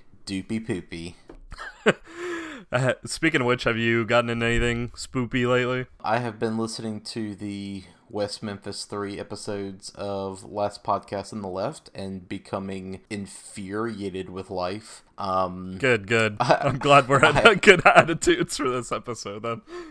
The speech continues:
Speaker 1: I have also been neck deep in some Halloween movies for Scary Movie Month. Um, so I have revisited things like The Exorcist one and two. Um, two was kind of a,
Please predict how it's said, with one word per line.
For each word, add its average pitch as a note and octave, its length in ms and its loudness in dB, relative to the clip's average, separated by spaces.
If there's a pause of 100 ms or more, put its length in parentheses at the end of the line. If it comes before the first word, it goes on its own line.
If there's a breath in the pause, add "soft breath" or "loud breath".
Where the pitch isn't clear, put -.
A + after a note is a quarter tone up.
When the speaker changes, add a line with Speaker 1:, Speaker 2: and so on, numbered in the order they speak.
(240 loud breath)
Speaker 1:
I A#2+ 120 8
have A#2+ 200 4
also A#2+ 360 2
been A2 720 -2 (140)
neck G#2 540 -8
deep G2+ 340 -6
in G2 440 -6
some F#2+ 560 -6 (260)
Halloween G2+ 480 -2
movies G2 600 -6
for G2 500 -6 (140)
Scary G#2 340 -2
Movie G2 240 -4
Month. G2 520 -6 (160)
Um, F#2 320 -6
so F#2+ 200 -6
I G2 160 0
have F#2 280 -4
revisited G2 640 -2
things F#2+ 300 -2
like G2 160 0
The G2 160 -2
Exorcist - 560 -8
one G2 320 -2
and F#2+ 260 -6
two. G#2+ 760 -4
Um, F#2 540 -4
two F3 280 0
was C3+ 300 2
kind A#2+ 300 4
of G#2 160 2
a, G2 340 2